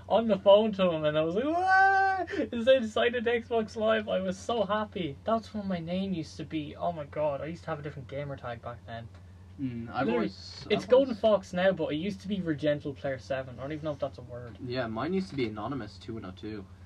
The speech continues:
Speaker 2: Um, back
Speaker 1: You had a different name?
Speaker 2: Yeah,
Speaker 1: I just
Speaker 2: ages
Speaker 1: remember it
Speaker 2: ago.
Speaker 1: just being Bright Knight.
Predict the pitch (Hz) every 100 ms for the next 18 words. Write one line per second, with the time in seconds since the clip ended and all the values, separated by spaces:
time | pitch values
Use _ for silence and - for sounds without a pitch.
0 | - 113 107 104 101 - - - - 113
1 | 104 - 180 240 247 247 220 226 240 214
2 | - 113 139 214 233 233 226 220 190 202
3 | 190 185 147 156 160 151 127 110